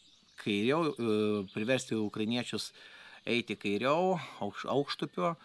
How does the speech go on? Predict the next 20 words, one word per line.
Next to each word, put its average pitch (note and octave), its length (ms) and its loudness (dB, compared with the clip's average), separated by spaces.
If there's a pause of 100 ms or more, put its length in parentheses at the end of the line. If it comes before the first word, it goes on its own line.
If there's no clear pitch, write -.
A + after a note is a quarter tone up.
(320)
bet B2+ 500 2
vėlgi A#2+ 460 4 (920)
yra A2 180 0
daug C3 220 2
įdomių A2+ 320 2
dalykų. B2 440 2 (560)
E, G#2 480 0
tai, C3 160 4
kad, A#2+ 320 -2
e, G#2 320 -4
nusėdęs A2+ 600 -2
Dniepras B2+ 580 0
parodė, A2 380 0 (500)
mm, F#2 1300 -6 (320)
kai A2+ 140 0
atvėrė B2+ 580 0 (460)
dar D3 280 10
papildomus A2+ 600 0
kelius A#2 400 2
aukštupyje B2 600 0